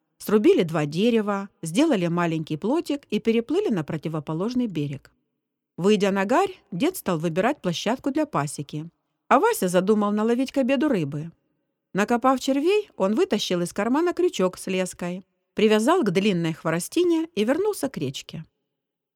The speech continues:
Не успел Анисим решить, где следует ставить избушку, а где амшаник, как до него донесся голос мальчика. «Дед, смотри!» Анисим огляделся вокруг, но ничего особенного не заметил.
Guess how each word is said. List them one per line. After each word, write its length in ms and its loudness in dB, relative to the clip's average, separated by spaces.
Не 160 2
успел 380 2
Анисим 440 0
решить, 360 -2
где 280 0
следует 460 -2
ставить 440 -2
избушку, 580 -4
а 100 0
где 220 2
амшаник, 640 0
как 180 2
до 100 6
него 220 4
донесся 500 2
голос 360 -2
мальчика. 600 -4
«Дед, 460 6
смотри!» 880 6
Анисим 500 2
огляделся 560 0
вокруг, 580 -8
но 120 0
ничего 380 0
особенного 540 -2
не 140 0
заметил. 580 -2